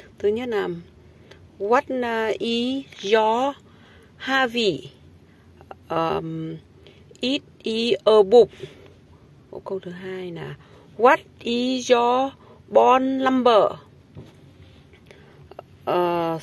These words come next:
số điện thoại của bạn là gì? Ờ, có nghĩa là, oh, line seven, line, ờ,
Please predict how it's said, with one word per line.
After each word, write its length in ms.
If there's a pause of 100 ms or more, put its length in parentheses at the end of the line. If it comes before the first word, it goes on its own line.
số 120
điện 220
thoại 260
của 100
bạn 300
là 120 (160)
gì? 460 (920)
Ờ, 260
có 60
nghĩa 160
là, 160 (240)
oh, 440 (640)
line 680 (720)
seven, 760 (180)
line, 600 (1080)
ờ, 460